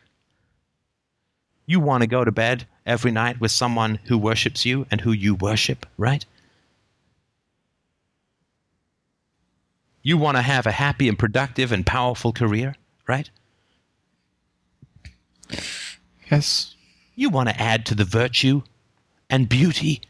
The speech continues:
Speaker 1: of the world, right? You don't want to add to the screaming and the verbal abuse and the violence and the "you fucking retards." You don't really want that to be on your tombstone.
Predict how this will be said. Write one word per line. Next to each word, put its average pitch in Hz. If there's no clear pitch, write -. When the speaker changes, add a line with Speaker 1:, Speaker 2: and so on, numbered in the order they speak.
Speaker 1:
of 156
the 156
world, 160
right? 170
You 240
don't 175
want 135
to -
add 135
to 127
the 113
screaming 143
and 120
the 117
verbal 131
abuse 127
and 120
the 101
violence 127
and 107
the 101
"you 127
fucking 127
retards." 139
You 226
don't 95
really 131
want 117
that 120
to 127
be 127
on 123
your 120
tombstone. 147